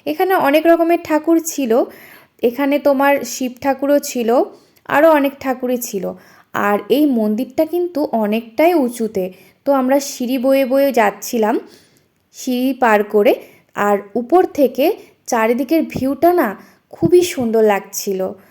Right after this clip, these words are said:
যদিও এখানে অন্য আর কেউ ছিল না, শুধুমাত্র আমরাই ছিলাম। তো তারপরে এখানে আমরা একটুখানি ফটো তুললাম, ভিডিও করলাম, তারপরে একদম সোজা চলে গেছিলাম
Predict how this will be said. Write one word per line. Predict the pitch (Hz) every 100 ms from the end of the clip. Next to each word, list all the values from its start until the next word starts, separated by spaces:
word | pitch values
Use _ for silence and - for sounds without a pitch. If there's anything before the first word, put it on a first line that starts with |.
| _ _ _ -
যদিও | 269 277 339
এখানে | 359 320 311 294 311
অন্য | 262 247 254
আর | 269 247
কেউ | 240 262
ছিল | 269 - 240 247
না, | 220 240
শুধুমাত্র | 254 240 269 277 262 277 294
আমরাই | - 220 208 220 247
ছিলাম। | 247 - 190 180 185 202 _ _ _ _ _ _ _
তো | 247
তারপরে | 247 220 214 262 294
এখানে | - 240 262 254
আমরা | 254 247 254
একটুখানি | 254 262 262 262
ফটো | 269 240 220 240
তুললাম, | 247 262 262 294 427 - - _
ভিডিও | 226 233 220 294
করলাম, | 302 247 220 240 415 508 _ _ _
তারপরে | 220 214 214 247 302 -
একদম | 220 196 196 214 349 440
সোজা | - 285 262
চলে | 247 226 214
গেছিলাম | 214 214 - 226